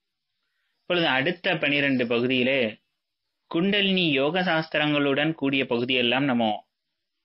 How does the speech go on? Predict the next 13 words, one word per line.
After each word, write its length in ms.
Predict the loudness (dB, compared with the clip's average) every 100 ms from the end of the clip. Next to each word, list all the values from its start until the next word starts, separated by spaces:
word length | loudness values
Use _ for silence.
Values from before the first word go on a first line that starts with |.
| -10
சிந்தனை 340 | -4 -2 0 0
பண்ணலாம்னு 360 | 0 2 0
இருக்கிறோம். 340 | 0 -4 -10 -20 _ _ _ _ _ _ _ _ _ _ _ _ _ _ _ _ _ _ _ _ _ _ _
இப்போ 180 | -4 0
விநாயக 440 | 0 2 0 0 0
பெருமான்ட்ட 520 | 0 0 0 0 0
அவள், 240 | 0 2 0 -2 -4
அவ்வை 260 | -6 -2 0
வந்து 180 | 0 0
பிரார்த்திக்கிறா, 580 | 0 -2 -2 -2 -2 -2
"தனக்கு 380 | 0 -2 -2 -2 0 0 -2 _ _ _ _ _ _ -4
ஒரு 180 | -2 0 2 0 0 -6 -8 -2
ஞான 280 | 0 0